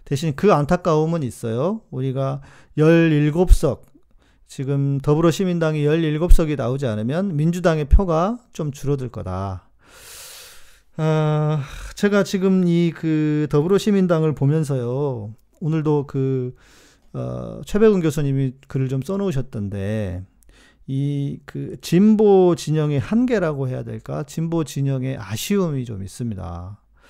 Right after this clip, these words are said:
어, 뭐냐면, 어, 어찌됐건 이거잖아요. 지금, 음, 민주당이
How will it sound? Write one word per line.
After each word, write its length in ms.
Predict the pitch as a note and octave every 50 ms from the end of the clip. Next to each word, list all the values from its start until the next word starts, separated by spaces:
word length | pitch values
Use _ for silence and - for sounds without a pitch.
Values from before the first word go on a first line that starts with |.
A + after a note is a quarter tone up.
| - - - - - - - - - - - _ _ _ -
어, 840 | C3+ C3 B2 A#2+ A#2 A#2 A2+ A2+ A2 A2 A2 G#2+ G#2 G#2 G2 - - - - B3 - - _ _ _ _ - - - - - - - - - - _ _ _ _ -
뭐냐면, 720 | C3+ D3 D3 C#3+ A#2+ A#2 C3 D3+ D#3+ C3+ G2+ F2+ F#2+ - _ _ _ _ _ _ _ _ _ - _ _ _ - _ _ _ _ _ _ _ _ _ _
어, 540 | C#3+ C3 B2+ B2 B2 B2 B2+ B2+ - - A#2+ - _ _ _ _ _ _ _ _
어찌됐건 1000 | D3 C#3 C#3 - A#3 A#3+ A#3+ G#3+ - - - E3+ D#3+ D3+ C#3+ C3 C3 C#3+ F#3 A3 _ _ _ _ _
이거잖아요. 640 | D3 C3 C#3 G#3 A3 A#3 F#3 C#3 A#2 F#2+ F2 -
지금, 420 | - - C3 B2 C3+ B2 A#2 A#2 A2 - _ _ _ _ _ _ _ _ -
음, 580 | C3+ B2+ B2+ B2 A#2 A2+ A#2 A#2 - - - - - _ _ _ _ _ _ _ _ - _ _ _ _
민주당이 880 | D3+ C#3+ D#3 F3 F#3 G3 G#3+ F#3+ F#3+ E3+ E3 D#3+ F3 A3 C4+ D#4 -